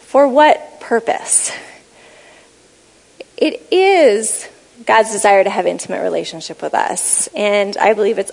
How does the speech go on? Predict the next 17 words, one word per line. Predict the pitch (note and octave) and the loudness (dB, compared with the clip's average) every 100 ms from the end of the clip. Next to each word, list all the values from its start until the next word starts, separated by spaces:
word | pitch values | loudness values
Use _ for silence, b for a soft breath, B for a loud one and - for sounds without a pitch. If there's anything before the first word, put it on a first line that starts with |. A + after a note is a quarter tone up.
| - | -4
also, | C4 D4 D4+ - G3+ | 0 0 0 4 6
as | F#3 F#3 | 6 2
we | |
look | F#3 - | -2 -2
closely | F#3 F3 F#3 | -6 -4 -4
at | - | -4
Scripture, | - F3 - F3+ | -4 -8 -2 -2
God's | F#3+ F#3+ G#3 | 2 2 2
desire | G#3 G3+ F#3 F#3+ | -2 2 4 4
to | F#3+ F#3+ | 0 -6
see | - A3 G3 | -2 0 4
us | F3+ F3 F#3 - - b b b b b b b _ _ | 6 4 2 -2 -2 b b b b b b b _ _
bear | - A3 | 2 4
fruit | G#3+ - A#3+ G#3+ | 2 0 2 2
in | G3 | 0
the | F#3+ | -4
world. | E3 D#3+ G1+ - | 0 0 0 -6